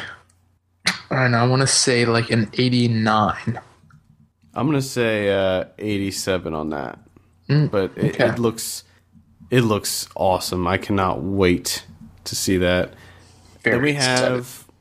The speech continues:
Speaker 2: then we have one that I'm actually excited for that I'm sure you have no interest in, but it's called The Collection, and it's a sequel to a horror movie that came out, I think, maybe two or three years ago called The Collector.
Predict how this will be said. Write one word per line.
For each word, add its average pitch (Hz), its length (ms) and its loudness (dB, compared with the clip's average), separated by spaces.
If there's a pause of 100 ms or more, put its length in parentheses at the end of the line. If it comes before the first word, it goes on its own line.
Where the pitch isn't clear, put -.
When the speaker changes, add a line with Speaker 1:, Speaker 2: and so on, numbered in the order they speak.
(200)
Speaker 2:
then 143 140 -2
we 220 80 0
have 185 160 0
one 143 240 2
that 120 120 2
I'm 120 180 2
actually 95 380 -2
excited 95 380 -2
for 98 220 -2
that 95 120 0
I'm 95 100 -2
sure 98 260 -2
you 92 320 -4 (140)
have 85 200 -4
no 87 220 2
interest 87 360 -4
in, 92 340 -2
but 92 100 -2
it's 90 120 -8
called 131 200 0
The 147 60 -2
Collection, 117 840 -2 (400)
and 101 180 -2
it's 98 180 -4
a 92 80 -4
sequel 113 720 2 (100)
to 117 140 2
a 107 40 4
horror 110 280 4
movie 101 320 0
that 95 160 -4
came 104 320 0
out, 98 600 0
I 90 100 -4
think, 185 500 0
maybe 131 240 2
two 120 180 -2
or 120 60 0
three 113 220 2
years 113 200 2
ago 113 200 0
called 104 260 -2
The 101 60 -4
Collector. 120 760 -4